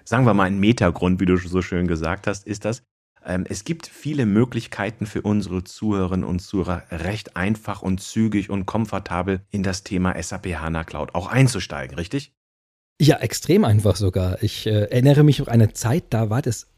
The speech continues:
Speaker 2: nicht so einfach, an solche Sachen ranzukommen. Und mittlerweile, ich habe es vorhin schon mal angedeutet, ist es wirklich, äh, eine Sache von ein paar Minuten. Es gibt zum einen das kostenlose Trial. Ich weiß gar nicht, was das deutsche Wort für Trial ist. Ausprobieren?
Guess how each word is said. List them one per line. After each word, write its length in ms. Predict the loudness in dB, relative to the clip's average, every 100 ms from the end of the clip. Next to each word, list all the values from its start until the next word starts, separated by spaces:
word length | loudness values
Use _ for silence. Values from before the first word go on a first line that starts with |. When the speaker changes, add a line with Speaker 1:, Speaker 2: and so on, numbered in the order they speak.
| _
Speaker 2:
nicht 360 | 2 2 0
so 180 | 0 2
einfach, 380 | 4 2 2 2
an 100 | 2
solche 220 | 2 2
Sachen 240 | 0 -2 -2
ranzukommen. 580 | -2 -2 -2 2 4
Und 80 | 6
mittlerweile, 600 | 6 6 2 2 2 0 -4 _ _
ich 60 | 0
habe 100 | 2
es 60 |
vorhin 200 | 6 6
schon 100 | 8
mal 100 | 4
angedeutet, 640 | 4 2 4 4 4 4 0 -4
ist 180 | 0 0
es 260 | -2 -4
wirklich, 480 | -2 -2 -2 -6 -10 -16
äh, 60 | -12 -6
eine 80 |
Sache 240 | -4 -2 -2
von 160 | 0
ein 60 | 2
paar 140 | 6
Minuten. 420 | 8 8 6 2 -6 _ _ _ _
Es 180 | 0 4
gibt 460 | 4 4 -2 -10 -12 _ 2
zum 220 | 4 4 4
einen 560 | 4 6 6 4 0 0 2 4
das 240 | 2 0
kostenlose 1080 | 2 2 2 2 6 8 8 6 4 2 0 _
Trial. 560 | -2 0 0 -2 -6 -12 _ _
Ich 100 | -6
weiß 120 | -4
gar 120 | 2 2
nicht, 80 |
was 80 | 2
das 100 | 2
deutsche 240 | 2 2 2
Wort 120 | 0
für 100 | -4
Trial 400 | -2 0 2 0
ist. 180 | -6 -6
Ausprobieren? 840 | 0 0 0 -6 -2 -2 -2 -4